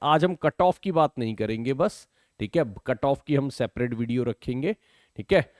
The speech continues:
तो देखिए जल्दी से आपके सामने ये चीज आपको दिख रही होगी कि आपके सामने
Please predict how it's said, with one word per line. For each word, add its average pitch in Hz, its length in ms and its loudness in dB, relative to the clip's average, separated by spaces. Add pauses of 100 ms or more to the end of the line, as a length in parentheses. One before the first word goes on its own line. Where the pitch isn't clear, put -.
(180)
तो 151 80 0
देखिए 190 380 6
जल्दी 175 380 4
से - 180 0
आपके 156 340 2
सामने 180 380 2
ये 190 220 6
चीज 175 300 -2
आपको 165 300 0
दिख 127 240 -2
रही 170 140 2
होगी 156 400 2 (380)
कि 160 120 4
आपके 147 460 2
सामने 147 580 2